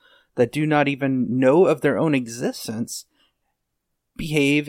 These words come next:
in a moral way according to the survival of their, their own species. So neither one actually sat with me very well regarding, uh, where we develop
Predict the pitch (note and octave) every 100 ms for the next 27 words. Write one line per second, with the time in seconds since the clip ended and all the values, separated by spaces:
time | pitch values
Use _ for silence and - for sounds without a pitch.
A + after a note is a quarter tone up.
0 | - C#3+ C3+ C3+ C3+ A2+ A2+ A#2+ C#3 A#2
1 | A#2 A#2 B2 C#3+ - _ _ _ _ _
2 | _ _ _ - C3 A3 - E2+ _ _
3 | C3 - C3 B2+ B2 A#2+ - B2 A#2+ A#2+
4 | B2+ C#3+ A2+ G#2+ G#2+ A2 A2 A#2 A2+ B2
5 | - _ _ _ _ - G#2 A2+ - D#3+
6 | D#3+ - - - _ _ _ _ _ _
7 | _ _ _ _ _ _ _ - E3 E3+
8 | A#3 A#3+ C3+ B2+ A#2 A2 - _ _ -
9 | - B3+ - D3 - E3 D#3 - B2 C3
10 | A#2 A#2 A#2 A2+ A2 A2 A2 G#2+ _ _
11 | - A#2+ C3 C3 B2 A#2+ A#2+ A#2 - _
12 | _ _ _ _ - A#2 A2+ A2+ A2+ A2+
13 | _ _ - A2+ B2+ C3+ C3+ B2+ B2 B2+
14 | A#2+ B2+ A#2+ A2+ A2+ -